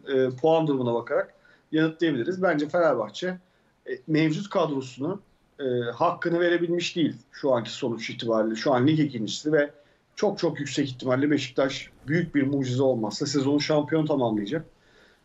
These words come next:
Ve Fenerbahçe ikinci veya üçüncü olacak bu sezon. Ve bence, e, bu bir başarı değil Fenerbahçe için. Böyle değerlendirirsek transferlerin genel olarak,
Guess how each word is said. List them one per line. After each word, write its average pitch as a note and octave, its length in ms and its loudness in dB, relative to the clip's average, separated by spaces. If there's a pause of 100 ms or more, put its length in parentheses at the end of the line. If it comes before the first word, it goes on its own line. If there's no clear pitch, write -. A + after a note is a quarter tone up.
Ve D3 120 4
Fenerbahçe D#3+ 720 2 (460)
ikinci E3 420 0
veya D3+ 260 4
üçüncü D#3+ 340 0
olacak A#2+ 400 -6 (120)
bu C3 60 -8
sezon. C3+ 400 -4 (400)
Ve C#3+ 100 2
bence, D#3+ 540 2
e, C#3+ 60 -4 (460)
bu D3+ 140 -2
bir D#3+ 100 -2
başarı D3+ 400 0
değil D#3 180 0
Fenerbahçe A2 560 -8
için. F3 300 -10 (300)
Böyle E3+ 260 4
değerlendirirsek D#3+ 800 -2 (340)
transferlerin D#3+ 720 -2
genel D3 240 0
olarak, D3 320 0